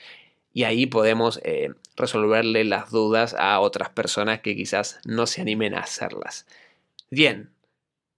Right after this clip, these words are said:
sin más preámbulos, pasamos al programa de hoy. Esta es la segunda parte de cómo trabajar por focos y por qué nos conviene trabajar por focos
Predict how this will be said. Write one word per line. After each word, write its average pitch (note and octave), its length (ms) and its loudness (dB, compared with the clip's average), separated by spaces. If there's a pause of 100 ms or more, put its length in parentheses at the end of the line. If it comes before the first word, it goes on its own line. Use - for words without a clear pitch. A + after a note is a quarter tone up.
(460)
sin D3+ 160 -2
más E3+ 140 4
preámbulos, F3+ 600 4
pasamos C#3+ 460 0
al A2+ 160 2
programa A2 480 4
de A#2+ 120 6
hoy. E3 180 4
Esta B2+ 180 -2
es A2+ 60 -6
la G#2+ 120 -2
segunda B2 460 0
parte C3+ 360 2
de G2+ 180 0
cómo D3 260 2
trabajar A#2 560 0
por G#2+ 200 -2
focos - 580 -4 (200)
y A#2+ 100 -4
por A2+ 180 -4
qué A#2+ 100 0
nos A2 140 -4
conviene G2+ 400 -2
trabajar F2+ 420 -4
por A#2+ 140 -2
focos - 400 -4